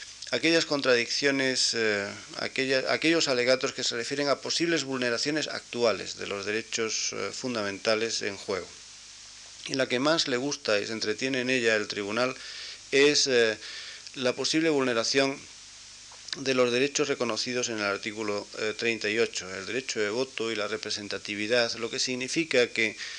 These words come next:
que los, eh, alemanes no hayan podido, re-, no puedan ahora en lo sucesivo elegir directamente mediante su voto a los órganos que deciden, que ya no están tanto en la República Federal como fuera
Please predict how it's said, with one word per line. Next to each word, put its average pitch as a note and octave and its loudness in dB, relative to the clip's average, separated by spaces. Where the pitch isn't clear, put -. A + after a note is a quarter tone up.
que B2+ 0
los, A#2+ 2
eh, A#2 4
alemanes C3+ 2
no C#3 2
hayan B2 4
podido, G#2+ 0
re-, G#2+ 0
no A#2+ -2
puedan B2+ 6
ahora A#2+ 4
en A2+ -2
lo A2 -4
sucesivo C3+ -2
elegir B2 0
directamente D3 4
mediante C3+ 0
su D#3 2
voto C3 2
a B2 6
los A#2 2
órganos C3+ 0
que A2+ -2
deciden, G#2 0
que F#2+ -4
ya A2+ 2
no A#2+ -2
están A2+ -2
tanto C3 0
en G2+ -4
la G2 -2
República A2 -4
Federal A2+ 2
como G2+ -4
fuera G2 2